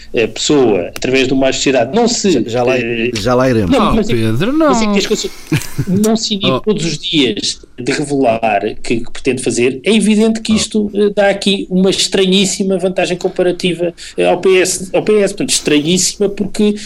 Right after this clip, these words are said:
Speaker 1: absolutamente improvável. Eh, a forma como,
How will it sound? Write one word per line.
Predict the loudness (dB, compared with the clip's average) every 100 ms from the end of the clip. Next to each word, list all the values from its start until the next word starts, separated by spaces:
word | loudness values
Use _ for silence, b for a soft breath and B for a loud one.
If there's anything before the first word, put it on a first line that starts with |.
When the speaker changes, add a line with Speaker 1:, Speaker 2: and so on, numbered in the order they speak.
| B
Speaker 1:
absolutamente | 0 0 0 2 2 0
improvável. | 0 0 2 2 0 -6 B B B
Eh, | 0 2 2 2 -2 -6 -4
a |
forma | 0 0 2 0
como, | 0 0 -2 -6